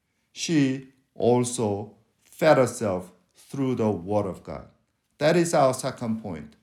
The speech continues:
So God called us to be not only holy, but also be too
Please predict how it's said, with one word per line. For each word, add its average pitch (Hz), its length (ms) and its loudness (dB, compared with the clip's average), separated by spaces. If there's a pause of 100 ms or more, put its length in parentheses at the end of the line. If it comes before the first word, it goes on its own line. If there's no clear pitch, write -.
(720)
So 147 160 -4
God 180 380 6
called 190 260 4
us 170 200 4
to - 100 -14
be 160 160 0
not 143 240 4
only 131 300 2
holy, 165 580 0 (500)
but 110 140 2
also 110 380 0
be 101 180 -6
too 95 260 -12